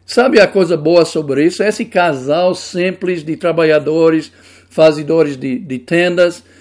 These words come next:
eles vendo esse homem eloquente e poderoso nas Escrituras, mas ensinando alguma coisa errada,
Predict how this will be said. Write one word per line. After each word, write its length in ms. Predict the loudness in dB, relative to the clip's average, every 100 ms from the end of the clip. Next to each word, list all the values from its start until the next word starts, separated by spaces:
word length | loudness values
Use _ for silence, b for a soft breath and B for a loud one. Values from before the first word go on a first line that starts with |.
| b b
eles 400 | 4 6 4 0
vendo 420 | -2 0 0 2
esse 280 | 2 2 -4
homem 260 | -2 -4 4
eloquente 840 | 4 4 -2 -8 -4 -2 -2 -4
e 60 | -8
poderoso 720 | -4 -2 0 2 2 2 -2
nas 220 | -6 -4
Escrituras, 640 | -6 -8 -10 -6 -6 -4
mas 260 | -4 -4 -4
ensinando 580 | -8 -8 -8 -6 -2 0
alguma 280 | -2 -4 -8
coisa 240 | -6 -4
errada, 420 | -4 -6 -8 -10